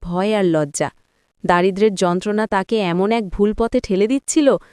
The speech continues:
যে পথ তার চোখে চোখ রাখার শক্তিও কেড়ে নিয়েছিল। ধীরে ধীরে রাহিম এগিয়ে গেল মসজিদের দান বাক্সের দিকে। চারপাশে তাকিয়ে নিশ্চিত হল,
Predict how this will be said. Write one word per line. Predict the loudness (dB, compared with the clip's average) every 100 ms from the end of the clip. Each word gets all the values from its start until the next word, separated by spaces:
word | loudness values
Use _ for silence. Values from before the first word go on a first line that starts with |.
| _ _ 0
যে | 2 4
পথ | 2 0
তার | -2 -2
চোখে | 2 0 0 0
চোখ | 4 4 2
রাখার | -6 -4 -4
শক্তিও | 0 0 0 0 0
কেড়ে | 2 2 4
নিয়েছিল। | 0 -2 -2 -2 -4 _ _ _ _ _ _ -2
ধীরে | 2 4
ধীরে | 4 4 4
রাহিম | 2 2 2
এগিয়ে | 2 2 0
গেল | 2 2 2
মসজিদের | 2 0 0 2 2
দান | 2 2 2
বাক্সের | 0 -2 -6 -4
দিকে। | -4 -6 -8 _ _ _ _ _ -2
চারপাশে | 2 2 0 -2 -2
তাকিয়ে | -2 -2 0 2
নিশ্চিত | 2 -2 -6 0
হল, | 2 2